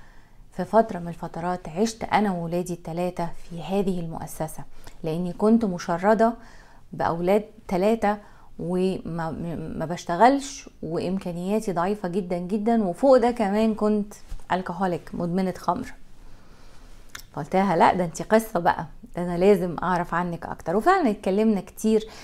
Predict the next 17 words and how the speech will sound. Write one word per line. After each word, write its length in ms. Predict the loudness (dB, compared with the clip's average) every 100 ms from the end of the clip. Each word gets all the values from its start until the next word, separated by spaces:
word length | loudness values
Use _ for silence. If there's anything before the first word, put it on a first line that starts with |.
| -4
في 120 | 4
اليوم 440 | 6 8 8 8 6
ده 240 | 6 4 -2 -16 -20 -20 -20 -20 -20 -20 -20 -20 -12 0
كانت 300 | 2 4 2
بتكلمني 640 | -2 0 4 8 10 8
على 440 | 4 4 4 4 0
ال-، 360 | -4 -6 -8
البرنامج 720 | -8 -4 -4 0 6 8 8 4
اللي 140 | -2
كانوا 280 | -2 0 0
بيعملوه 540 | -2 -4 -4 2 4
لهم 280 | 4 2 -2 -6 -16 -18 -14 -4
عشان 440 | -2 2 4 6
يتحدوا 720 | 6 4 0 2 2 4 0
هذا 340 | 4 6 6 4
الإدمان 680 | 0 -4 -6 -4 -2 0 0
ويبطلوا 760 | 0 -2 -4 2 4 6 6